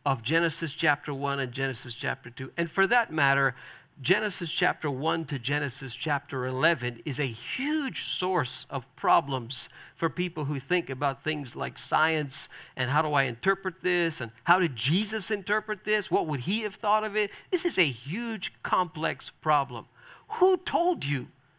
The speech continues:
that to be a Christian, you have to believe one singularity thing like this, where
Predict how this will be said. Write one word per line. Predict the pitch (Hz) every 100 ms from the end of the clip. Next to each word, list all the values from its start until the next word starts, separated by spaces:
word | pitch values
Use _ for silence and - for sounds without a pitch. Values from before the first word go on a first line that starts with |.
| _ -
that | 208 208
to | 202
be | 160 254
a | 220
Christian, | - 269 262 - 131 - - -
you | 147 185 277
have | 170 220 254 -
to | 202
believe | 175 190 220 226 165 - _
one | 151 160 247 302 262 - -
singularity | - - 294 269 220 208 220 247 254 240 220
thing | - - 262 233
like | 214 202 156
this, | 202 247 -
where | 175 202 202